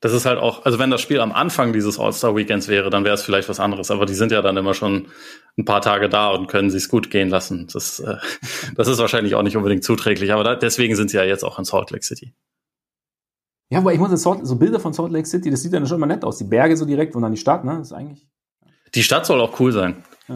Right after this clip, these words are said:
Speaker 1: Also, ich, ich meine, ich war selber noch nicht da, aber Utah an sich hat zwar für die,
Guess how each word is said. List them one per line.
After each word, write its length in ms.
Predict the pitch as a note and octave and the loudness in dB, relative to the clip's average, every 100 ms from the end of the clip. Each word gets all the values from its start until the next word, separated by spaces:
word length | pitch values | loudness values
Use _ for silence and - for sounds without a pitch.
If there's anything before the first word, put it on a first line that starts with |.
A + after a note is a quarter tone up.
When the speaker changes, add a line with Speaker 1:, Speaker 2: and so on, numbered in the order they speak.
| A#2+ | -6
Speaker 1:
Also, 460 | B2 G2+ G2+ G2 F2+ - - - _ _ _ _ _ _ _ _ _ - | 0 2 2 2 -2 -12 -20 -20 _ _ _ _ _ _ _ _ _ -20
ich, 180 | - - - | -18 -18 -12
ich 100 | - | -2
meine, 160 | G#2+ F#2 | 0 0
ich 100 | G#2 | 2
war 140 | G#2 | 2
selber 220 | G#2 G#2 | 4 2
noch 140 | G2+ G2 | 0 -2
nicht 160 | G2+ | 0
da, 180 | A2 A2 | 2 2
aber 280 | A2 F#2+ F#2 - - - - - _ - | 0 -4 -6 -10 -18 -20 -20 -20 _ -6
Utah 400 | A#2 C#3+ C#3+ B2+ | 2 2 4 2
an 100 | A#2+ | 2
sich 240 | - C3 | 0 0
hat 120 | A#2+ - | 0 0
zwar 180 | A2 | 0
für 160 | G#2+ A2 | 0 -2
die, 400 | G#2 G2+ G2+ | 0 0 -2